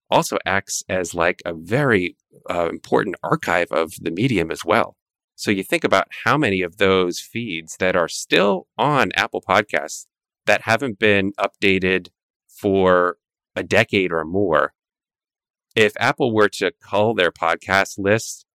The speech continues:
and say, "Well, we only want podcasts that have been, uh, updated at some point in the last five years," even in the last five years, you would lose a major chunk of podcasting history, because even though those audio files might still be available on a server somewhere,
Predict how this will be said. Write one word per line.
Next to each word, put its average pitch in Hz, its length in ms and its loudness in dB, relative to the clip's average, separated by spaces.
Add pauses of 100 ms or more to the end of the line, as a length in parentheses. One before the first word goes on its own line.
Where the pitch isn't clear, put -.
(260)
and - 140 -14
say, 92 200 0
"Well, 87 140 -2
we 123 120 0
only 127 140 4
want 117 120 -2
podcasts 92 520 0
that 87 120 0
have 90 100 -2
been, 90 460 0
uh, 87 280 0
updated 92 440 0
at 87 80 -6
some 90 220 -6
point 90 260 -2
in 80 80 -6
the 85 60 -6
last 85 340 2
five 76 260 -2
years," 78 300 -6
even 170 260 -2
in 95 80 -2
the 90 80 -8
last 92 240 0
five 85 220 0
years, 98 340 -2 (380)
you 143 160 -4
would 95 180 0
lose 98 560 0
a 85 60 -8
major 104 540 -4
chunk 104 360 -2
of 82 160 0
podcasting 92 600 0
history, 92 380 -2 (200)
because 104 260 0
even 156 140 -2
though 101 180 4
those 92 240 -2
audio 95 320 -2
files 80 320 0
might 85 180 -6
still - 160 -2
be 87 120 -2
available 90 360 -2
on 78 100 -2
a 73 40 -6
server 123 340 0
somewhere, 147 420 0